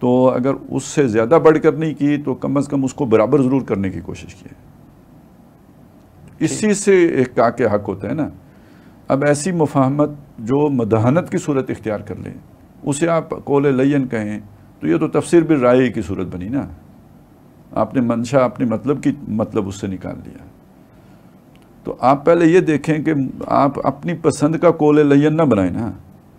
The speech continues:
Speaker 1: जिनको कहा गया था कि कौल लय्यन में बात करनी है, उन्होंने जाके बात की कैसे?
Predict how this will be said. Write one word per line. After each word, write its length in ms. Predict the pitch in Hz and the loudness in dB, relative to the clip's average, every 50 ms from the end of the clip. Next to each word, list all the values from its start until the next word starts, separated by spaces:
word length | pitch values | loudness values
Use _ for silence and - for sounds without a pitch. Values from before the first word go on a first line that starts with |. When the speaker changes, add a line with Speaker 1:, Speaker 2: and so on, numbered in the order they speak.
| - - _ - _ _ - - | -20 -20 _ -20 _ _ -6 -2
Speaker 1:
जिनको 360 | 107 151 175 170 - 190 175 | -2 0 0 2 2 2 2
कहा 280 | - 143 123 123 143 160 | 4 4 4 4 4 2
गया 200 | 151 165 165 151 | 4 4 2 4
था 160 | - 165 156 | 4 2 2
कि 200 | 156 - 147 127 | 2 0 -2 -2
कौल 420 | 123 - 135 139 139 135 131 127 | -2 0 2 4 4 4 4 4
लय्यन 220 | 131 135 147 143 139 | 4 2 2 2 2
में 140 | 135 127 | 2 2
बात 220 | 113 113 110 113 - | 2 0 -2 -2 -2
करनी 240 | - 117 113 123 127 | -4 -2 0 0 0
है, 60 | 127 | 0
उन्होंने 220 | 127 131 127 131 | 0 -2 -2 -2
जाके 260 | 120 120 117 107 131 | -2 -2 -4 -4 -4
बात 280 | 127 101 104 110 120 - | -4 -2 -2 -2 -4 -4
की 180 | - 156 156 123 | 0 0 0 2
कैसे? 300 | 101 104 87 - - | 2 0 -2 -2 -8